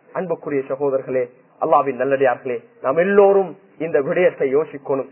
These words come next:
இப்ராஹிம் அலைஹிஸ்ஸலாம் எப்பயும் துஆ செய்தார்கள்.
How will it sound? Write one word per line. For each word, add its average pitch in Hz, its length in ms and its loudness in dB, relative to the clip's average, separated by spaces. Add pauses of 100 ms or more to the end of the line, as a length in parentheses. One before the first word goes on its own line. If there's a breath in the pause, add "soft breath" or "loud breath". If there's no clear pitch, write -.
(200)
இப்ராஹிம் 180 640 2
அலைஹிஸ்ஸலாம் 139 680 -2 (320)
எப்பயும் 185 580 2 (320)
துஆ 165 380 2
செய்தார்கள். 113 460 -10